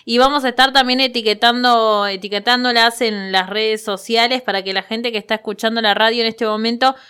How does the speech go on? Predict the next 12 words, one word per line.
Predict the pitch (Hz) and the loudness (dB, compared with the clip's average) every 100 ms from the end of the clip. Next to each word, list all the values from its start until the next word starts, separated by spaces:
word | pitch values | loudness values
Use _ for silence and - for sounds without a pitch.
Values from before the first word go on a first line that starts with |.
| _ _ | _ _
pueda | 262 262 | 4 6
también | 247 233 302 | 4 2 2
contactarse | 262 233 214 - 220 220 220 | 0 0 -2 0 0 0 -4
con | 208 196 | -2 -2
Rubicón. | 202 196 208 247 269 285 | -4 -4 0 0 0 -2
Ellas | 214 247 | -4 -4
están | 220 - 220 | -6 -4 -2
en | 233 | -2
Instagram | 220 233 240 254 247 254 262 - - - | -2 -4 0 2 2 2 -2 -8 -20 -4
como | 214 214 | 0 2
Rubicón | 208 202 214 196 247 262 277 302 - | 2 0 -2 0 4 4 0 -6 -4
con | 208 196 185 185 185 | 2 2 0 -4 -8